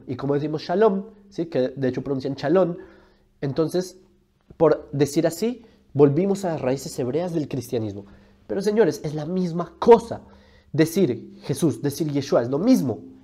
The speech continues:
Es el mismo nombre. Y eso es lo que yo digo. Por eso es que si esta persona argumenta de que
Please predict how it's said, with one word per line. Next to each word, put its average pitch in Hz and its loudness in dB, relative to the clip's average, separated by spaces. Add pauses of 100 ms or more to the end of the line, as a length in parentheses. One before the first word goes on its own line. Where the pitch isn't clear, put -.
(220)
Es 151 -8
el 165 0
mismo 190 2
nombre. 185 4 (340)
Y 156 0
eso 151 0
es 175 0
lo 220 6
que 156 -2
yo 160 4
digo. 131 0 (320)
Por 190 8
eso 202 2
es - -6
que 143 0
si 160 2
esta 147 2
persona 147 0
argumenta 139 2
de 135 2
que 120 -2